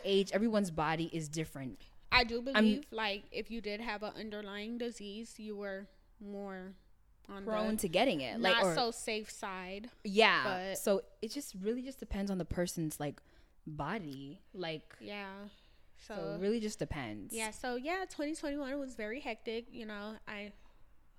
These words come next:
Speaker 2: whoever's watching, if you lost someone, you know,
Speaker 1: Yeah.
Speaker 2: sorry for your loss. You know, we kinda all
Speaker 1: Condolences.
Speaker 2: lost someone. Not all of us, but majority.
Speaker 1: Mm-hmm.
Speaker 2: But, you know, yeah, twenty twenty-one was rough.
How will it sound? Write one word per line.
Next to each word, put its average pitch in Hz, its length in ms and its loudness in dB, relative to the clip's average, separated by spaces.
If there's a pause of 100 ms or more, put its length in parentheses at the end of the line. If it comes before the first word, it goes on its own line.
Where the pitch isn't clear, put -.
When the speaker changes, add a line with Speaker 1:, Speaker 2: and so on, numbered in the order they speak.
Speaker 2:
whoever's 226 420 -2
watching, 202 480 -6
if 202 200 -10
you 233 60 -8
lost 208 300 -6
someone, 220 520 -6
you 208 100 -6
know, 196 240 -6 (160)
Speaker 1:
Yeah. 202 120 -10 (420)
Speaker 2:
sorry 214 340 -4
for 233 100 -6
your 214 180 -4
loss. 196 360 -8 (400)
You 202 100 -12
know, 202 280 -6 (240)
we 180 120 -2
kinda 165 260 2
all - 80 -4
Speaker 1:
Condolences. 202 280 0
Speaker 2:
lost 214 540 -6
someone. 240 560 -6 (220)
Not 294 180 0
all 214 160 -2
of 196 120 -8
us, 208 200 -10
but 202 180 -6
majority. 185 640 -6 (120)
Speaker 1:
Mm-hmm. 175 200 -6 (200)
Speaker 2:
But, 196 320 -4 (720)
you - 100 -2
know, 269 260 -4 (1400)
yeah, 277 140 -4 (560)
twenty 294 240 -4
twenty-one 302 440 2
was 285 200 -4
rough. 240 300 -2